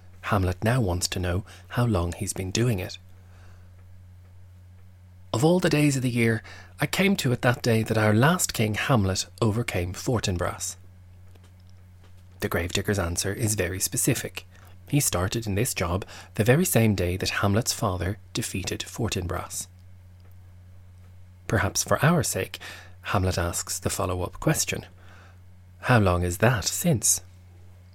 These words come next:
Now, the Gravedigger's answer to this question leads into a discussion of one of the big mysteries of the play and its interpretation,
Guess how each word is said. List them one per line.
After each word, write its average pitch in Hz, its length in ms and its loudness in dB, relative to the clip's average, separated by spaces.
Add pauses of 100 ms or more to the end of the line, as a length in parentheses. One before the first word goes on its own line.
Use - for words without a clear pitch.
(1160)
Now, 92 280 2 (140)
the 110 60 0
Gravedigger's 104 600 0
answer 127 340 2
to - 120 -6
this 143 220 2
question - 440 -4 (340)
leads 156 300 0
into 135 240 2
a 117 40 2
discussion 110 560 0
of 110 160 -2
one 127 120 0
of - 80 -2
the - 80 0
big 156 400 2
mysteries 104 720 0
of 107 140 -2
the 117 80 -2
play 95 440 0
and 104 160 2
its - 180 -2
interpretation, 104 760 -2